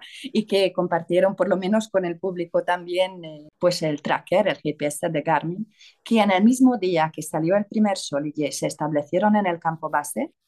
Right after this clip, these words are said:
el veintitrés de junio, hace más de un mes, dejó de funcionar para el público, así que no supimos nada de ellos. Me imagino que ellos seguramente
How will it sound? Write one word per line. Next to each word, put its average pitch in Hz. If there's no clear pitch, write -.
el 156
veintitrés 160
de 151
junio, 254
hace 170
más 156
de 165
un 151
mes, 190
dejó 180
de 220
funcionar 135
para 147
el -
público, 170
así 170
que 196
no 240
supimos 226
nada 214
de 269
ellos. 240
Me 226
imagino 202
que 175
ellos 185
seguramente 160